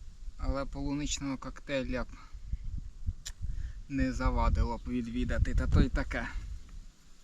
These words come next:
Готую снасті, не на сонечку, все робимо в тіні. Ви ж самі бачите, передавали сорок два, по факту на сонечки, мабуть, п'ятдесят два,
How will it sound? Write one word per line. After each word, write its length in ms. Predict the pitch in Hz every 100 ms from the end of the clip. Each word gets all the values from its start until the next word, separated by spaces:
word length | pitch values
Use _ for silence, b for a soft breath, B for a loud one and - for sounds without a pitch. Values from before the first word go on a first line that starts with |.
| - - - - - -
Готую 640 | - 135 139 - - 127
снасті, 640 | 117 - 160 185 - - 202 - - - b b b b
не 220 | 139 139 139
на 140 | 135
сонечку, 600 | - 160 160 165 - 143
все 260 | 127 147 143
робимо 440 | 139 123 127 123
в 200 | 120 -
тіні. 340 | 135 139 180 165 - - b b b b -
Ви 160 | 139 127
ж 60 | -
самі 340 | - 135 143
бачите, 560 | 143 147 - 139 139 131 _ _ _ - - -
передавали 840 | 135 131 131 127 135 135 127 127
сорок 460 | 120 - 135 131 120
два, 320 | 127 156 170
по 160 | - 127
факту 540 | - 143 - - 127 - - b b b b b b -
на 160 | 135
сонечки, 600 | 120 156 151 131 - - 139
мабуть, 380 | 135 131 123 -
п'ятдесят 640 | 135 131 - 170 165 147
два, 280 | 151 156